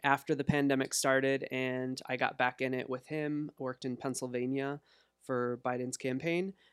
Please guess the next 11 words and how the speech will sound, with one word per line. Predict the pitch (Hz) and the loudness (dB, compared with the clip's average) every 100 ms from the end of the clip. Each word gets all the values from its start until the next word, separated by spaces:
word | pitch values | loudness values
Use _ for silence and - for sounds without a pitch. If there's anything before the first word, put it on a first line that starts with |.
| - | -8
and | 131 135 | 0 0
then | 127 123 123 120 | 2 -2 -4 -6
I | 120 | -6
worked | 123 123 - | -4 -6 -8
for, | 131 127 123 127 123 | -2 0 0 -2 -4
uh, | 120 120 120 123 - - | -4 -4 -4 -6 -8 -12
a | 131 | -10
guy | 123 117 120 | -6 -6 -4
named | 123 123 123 120 - | -6 -6 -8 -10 -6
Admiral | 120 127 131 127 | -4 -2 -2 0
Mike | 120 113 | -2 -6